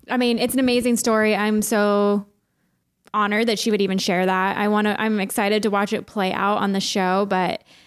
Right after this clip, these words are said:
what a, like, what a miracle that her baby was okay, that she's okay, that, that he's <laughs> okay, that, you know, she said that he's,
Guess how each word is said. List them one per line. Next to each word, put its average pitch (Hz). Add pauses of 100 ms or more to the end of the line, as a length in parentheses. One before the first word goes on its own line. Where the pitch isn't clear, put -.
(140)
what 254
a, 262
like, 226
what 220
a 220
miracle 202
that -
her 202
baby 202
was 208
okay, 208
that 196
she's 202
okay, 196
that, 175 (360)
that -
he's 220
<laughs> 254
okay, 247
that, 240
you 226
know, 202
she 226
said 214
that 214
he's, 202